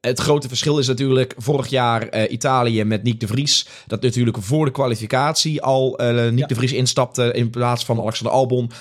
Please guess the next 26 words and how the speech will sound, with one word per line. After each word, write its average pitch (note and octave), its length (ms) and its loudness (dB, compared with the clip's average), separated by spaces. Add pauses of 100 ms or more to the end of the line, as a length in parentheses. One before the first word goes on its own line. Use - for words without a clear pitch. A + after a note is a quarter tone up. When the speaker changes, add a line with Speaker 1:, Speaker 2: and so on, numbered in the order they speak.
Speaker 1:
En C3 120 0
natuurlijk C3 340 0
ook, B2 400 0
eh, A#2 120 -2
tijdens A#2 360 -2
de G2+ 80 -4
Grand A#2+ 200 0
Prix A2+ 160 -2
van A2 100 0
Nederland A2 500 2
met A#2 160 0
Ricciardo G2+ 500 2
gebeurde A2 300 2
ook G#2 200 0
tijdens G2 240 -2
een F#2+ 80 -6
training. F#2 460 -4 (340)
Dus G2 180 -4
vandaar G#2 200 0
Speaker 2:
Ja, A2 60 2
Speaker 1:
dat C#3+ 80 2
Speaker 2:
je F3 80 4
Speaker 1:
het G3+ 60 4
Speaker 2:
moet - 80 4
Speaker 1:
wel - 80 0
Speaker 2:
je G3 60 0